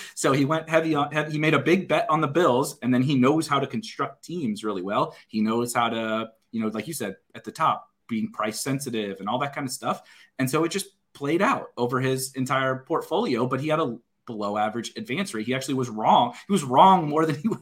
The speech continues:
<laughs> more than he was right, but he just happened to, it all clicked when, when he was right.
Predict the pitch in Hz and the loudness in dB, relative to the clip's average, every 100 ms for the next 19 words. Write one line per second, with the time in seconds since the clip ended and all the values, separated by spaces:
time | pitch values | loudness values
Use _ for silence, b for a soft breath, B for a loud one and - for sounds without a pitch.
0 | - - 151 180 180 180 175 151 127 131 | -12 -14 2 4 4 4 2 0 0 2
1 | 190 135 127 127 143 135 120 131 123 117 | 2 2 0 0 -2 -2 -2 -2 -4 -6
2 | 120 120 110 - 123 127 - - _ _ | -4 -2 -2 -2 -8 -8 -8 -20 _ _
3 | _ _ - 123 110 101 - _ _ 123 | _ _ -2 0 0 -2 -8 _ _ 0
4 | 127 120 110 95 110 101 | 2 2 0 -2 -2 -2